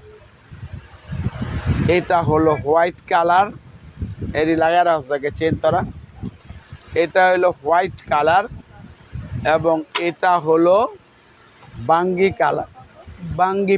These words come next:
প্রিন্ট এবং এটা হলো মেরুন কালার, এটা হলো সিলভার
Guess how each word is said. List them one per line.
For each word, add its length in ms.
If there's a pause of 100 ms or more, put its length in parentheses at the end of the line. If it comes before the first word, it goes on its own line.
(120)
প্রিন্ট 300 (920)
এবং 240 (560)
এটা 320 (120)
হলো 260 (680)
মেরুন 360 (160)
কালার, 340 (1080)
এটা 240 (140)
হলো 300 (920)
সিলভার 460